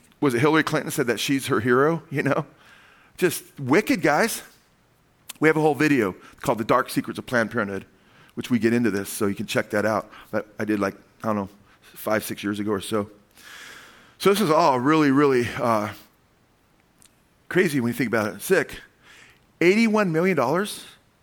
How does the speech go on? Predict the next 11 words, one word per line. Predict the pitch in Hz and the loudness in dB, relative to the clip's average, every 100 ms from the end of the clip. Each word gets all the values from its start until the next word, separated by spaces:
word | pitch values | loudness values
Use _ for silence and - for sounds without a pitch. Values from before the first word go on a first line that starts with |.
| _ _ | _ _
Gates | 139 143 | -2 -2
gave | - 156 143 | 0 0 2
to | 120 | -2
Planned | 110 139 135 131 | -2 0 0 0
Parenthood. | 135 160 156 _ _ _ _ _ _ _ _ _ _ _ _ _ _ _ _ _ _ _ | -2 -2 -4 _ _ _ _ _ _ _ _ _ _ _ _ _ _ _ _ _ _ _
I | 139 | -2
mean, | 170 165 | 0 0
think | 135 233 | 0 0
about | - 127 | 2 2
that, | 113 90 | 0 -2
guys. | 104 135 170 | 0 0 -2